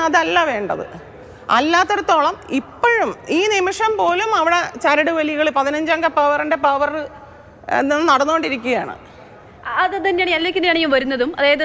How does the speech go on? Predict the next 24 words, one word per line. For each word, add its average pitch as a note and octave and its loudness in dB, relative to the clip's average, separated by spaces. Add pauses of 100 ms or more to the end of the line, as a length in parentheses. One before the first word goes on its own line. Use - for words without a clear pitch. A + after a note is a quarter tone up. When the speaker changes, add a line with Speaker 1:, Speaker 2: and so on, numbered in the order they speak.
Speaker 2:
സോണിയ E4 0
തന്നെ D#4 0
പറഞ്ഞു C4+ 0 (220)
ഈ C#4 -2
സിനിമയിലുള്ള D#4+ 0 (100)
ആളുകൾ C#4+ 0
എന്തുകൊണ്ട് C#4 -2 (120)
തുറന്നു C4+ -4
പറയാൻ C4 2
മടിക്കുന്നു B3+ -4
എന്നുള്ള B3+ 0
കാര്യം B3 0
സോണിയ B3 0
പറഞ്ഞു. A#3+ -2 (340)
അത്രയും D#4+ 2 (120)
മേൽ, C#4 2 (200)
അത്രയും D4 0
ആയിരിക്കാം C#4 0
ഇവരുടെ B3+ 4
ആധിപത്യം B3+ -4
എന്ന് B3 -4
പറയുന്നത്, A#3+ 0
ഇവരുടെ B3 0
അധികാരം C4 0